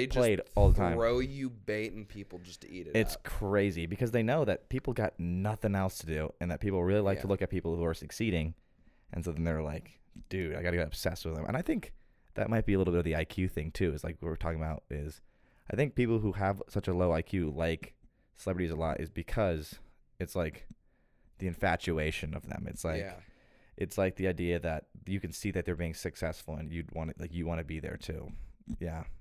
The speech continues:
Speaker 1: I don't really know. I don't really have a celebrity I'm, like, obsessed with. I don't, I don't think, I never really, I don't think you
Speaker 2: Neither
Speaker 1: do
Speaker 2: am
Speaker 1: either.
Speaker 2: I. Like, I, like, I used to follow Kanye pretty closely.
Speaker 1: Mm-hmm.
Speaker 2: Like,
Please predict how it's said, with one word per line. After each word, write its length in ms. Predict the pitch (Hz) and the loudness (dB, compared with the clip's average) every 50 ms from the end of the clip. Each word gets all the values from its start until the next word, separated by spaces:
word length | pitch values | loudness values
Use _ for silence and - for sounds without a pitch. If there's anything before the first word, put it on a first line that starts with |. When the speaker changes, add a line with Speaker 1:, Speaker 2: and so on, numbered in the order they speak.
| - _ - | -10 _ -2
Speaker 1:
I 20 | 113 | 0
don't 80 | 147 | 2
really 100 | 156 151 | 2 4
know. 120 | 143 120 92 | 4 2 4
I 80 | - 131 | 2 2
don't 80 | 185 | 2
really 120 | 254 220 143 | 2 0 -2
have 180 | - - 147 | 0 -2 -2
a 40 | - | -2
celebrity 320 | - - 87 87 76 87 85 | -2 -2 -2 0 0 0 0
I'm, 100 | 82 82 | 0 0
like, 100 | 85 82 | 0 -2
obsessed 400 | 80 - - - 85 85 - - | -4 -6 -4 -4 -4 -4 -2 -4
with. 180 | - - - - - - - | -6 -6 -8 -14 -12 -6 -2
I 60 | 98 | 0
don't, 100 | 131 - | 2 2
I 40 | 120 | 2
don't 220 | - 120 131 - | 2 2 0 0
think, 100 | - - | 0 2
I 80 | 123 131 | 2 2
never 180 | 143 175 311 302 | 2 0 -2 0
really, 180 | 196 135 110 | 2 2 2
I 20 | 95 | 4
don't 240 | - 123 143 127 | 2 0 0 0
think 160 | - 269 135 101 | -2 -2 0 2
you 60 | - 185 | 2 4
Speaker 2:
Neither 140 | 233 - - | 4 4 6
Speaker 1:
do 60 | - | 6
Speaker 2:
am 60 | - 120 | 6 4
Speaker 1:
either. 180 | 123 117 117 | 4 4 2
Speaker 2:
I. 120 | 117 113 107 | 2 0 0
Like, 240 | 110 117 120 117 - | 0 0 0 -2 -2
I, 240 | - 143 151 - 92 | 0 0 0 0 0
like, 400 | 127 135 131 127 - - - - - _ - | -2 -2 -2 -2 -6 -12 -20 -20 -18 _ -2
I 80 | - 185 | 0 0
used 300 | 196 139 123 123 - - | 0 0 -2 -4 -4 -6
to 80 | 143 | -6
follow 260 | - - 127 127 123 123 | -2 0 0 2 0 0
Kanye 400 | - - 123 123 123 123 123 120 | -2 -4 -6 -4 -4 -6 -6 -6
pretty 220 | - 123 123 120 | -6 -6 -6 -6
closely. 600 | - - 113 110 117 117 - - 123 120 120 120 | -8 -6 -6 -4 -4 -6 -6 -8 -6 -4 -4 -4
Speaker 1:
Mm-hmm. 180 | 92 95 87 85 | -4 -4 -4 -4
Speaker 2:
Like, 180 | 113 113 107 | -6 -6 -8